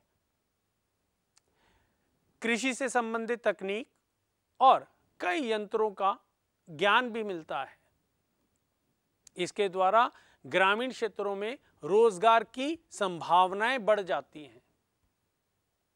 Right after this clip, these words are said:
पहले तक तो हम यह समझते थे कि तकनीक का प्रयोग केवल उद्योगों में हो सकता है,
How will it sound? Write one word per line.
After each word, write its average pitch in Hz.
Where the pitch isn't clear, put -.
पहले 214
तक 220
तो 233
हम 208
यह 208
समझते 208
थे 214
कि 226
तकनीक 202
का 214
प्रयोग 185
केवल 262
उद्योगों 208
में 214
हो 185
सकता 151
है, 120